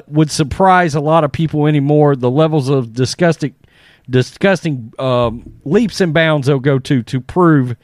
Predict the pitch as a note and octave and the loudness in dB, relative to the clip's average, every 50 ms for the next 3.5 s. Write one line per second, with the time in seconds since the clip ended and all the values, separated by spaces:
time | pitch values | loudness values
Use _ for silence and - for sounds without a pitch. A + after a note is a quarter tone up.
0 | _ _ _ _ _ - B2+ B2+ A#2+ D3+ E3+ E3+ - E3+ D3 C3+ C#3+ E3 E3 E3 | _ _ _ _ _ -4 -4 -2 0 0 0 0 -2 -2 -2 0 0 0 0 0
1 | D#3 D3 - - C#3+ D3 C#3+ - - D#3+ C#3+ C3 C#3 E3 A3 G3+ F3+ D#3+ D3+ C#3+ | 0 -2 -2 -2 -2 -2 -2 -2 -2 -4 -4 -2 0 0 2 2 4 2 2 2
2 | C#3+ C#3 C3 C3 _ _ _ _ _ _ _ _ _ - - F#3+ F3+ D3 F3 E3 | 0 -2 -4 -8 _ _ _ _ _ _ _ _ _ -6 -2 -2 0 0 0 0
3 | D3+ C#3+ D3 D3 C#3+ C#3+ - - - | 2 2 2 2 0 -2 -4 -10 -20